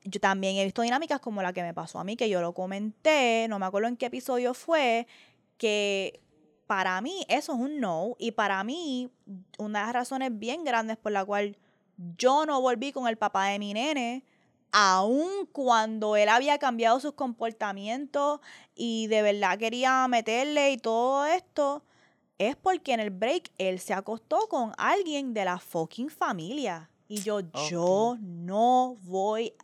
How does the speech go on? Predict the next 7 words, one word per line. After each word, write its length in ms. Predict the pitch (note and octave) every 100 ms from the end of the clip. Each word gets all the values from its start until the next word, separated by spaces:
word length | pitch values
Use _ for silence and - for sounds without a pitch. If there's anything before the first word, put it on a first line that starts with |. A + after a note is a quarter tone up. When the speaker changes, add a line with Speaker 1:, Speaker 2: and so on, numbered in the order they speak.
| _
Speaker 1:
no. 480 | G3 G3 G3+ F3+ - _ _ _ _ _ _ -
No, 360 | G3 F#3+ D#3 F3
yo 240 | F3+ G3+
no 140 | A3+
brego 260 | A#3 B3+ B3
con 180 | B3 B3+
eso, 500 | D#4+ D#4+ D#4 D4+